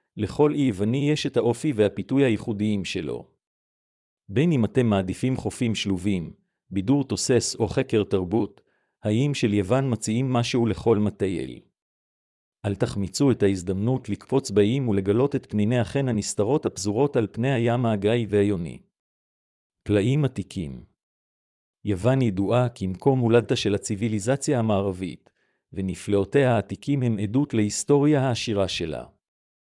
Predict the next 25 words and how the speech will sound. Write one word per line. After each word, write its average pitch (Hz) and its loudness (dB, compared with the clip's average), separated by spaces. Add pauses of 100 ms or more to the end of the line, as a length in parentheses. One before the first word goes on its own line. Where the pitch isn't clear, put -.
(480)
חקור 175 2
את - 0
האקרופוליס 101 0
באתונה, 92 -2 (400)
שם 113 0
הפרתנון 107 2
ניצב 104 2
גבוה, 95 0 (460)
ומציע 113 2
הצצה 123 0
לפאר 120 2
של 123 -2
יוון 104 2
העתיקה. 92 -6 (1000)
בקרו 120 0
באורקל 104 2
של 98 -2
דלפי, 92 -4 (320)
המקדש 107 0
העתיק 120 0
שבו 110 2
אנשים 143 -2
ביקשו 147 0
עצות 127 0
מעלים. 90 -4